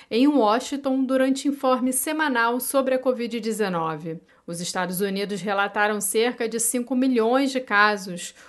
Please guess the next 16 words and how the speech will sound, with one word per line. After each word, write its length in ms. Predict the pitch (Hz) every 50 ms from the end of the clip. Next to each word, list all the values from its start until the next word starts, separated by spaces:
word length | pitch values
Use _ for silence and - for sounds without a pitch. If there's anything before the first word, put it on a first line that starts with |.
| - _ _
o 40 | 240
maior 420 | 262 277 262 247 247 269 302 294
número 460 | 254 233 247 285 320 320 311 285 285
na 120 | 269 254 247
região. 680 | 247 247 240 220 202 208 190 180 175 170 170 180 - - _ _ _ _ _ _
Já 200 | 208 190 180 175
o 60 | 170
Brasil 680 | 175 214 226 226 214 - - 214 240 269 294 294 294 - - _ _
foi 140 | - 202 190
destacado 800 | 202 208 208 - 226 220 220 - 220 214 247 277 269 254 262
pelas 340 | - 254 254 247 247 240 233
mais 320 | 220 214 214 214 214 214
de 100 | 220 226
cem 400 | 220 - - - 294 302 330 359
mil 220 | 349 339 349 349 349
mortes 720 | 247 214 208 208 214 214 - - - 233 220 - - -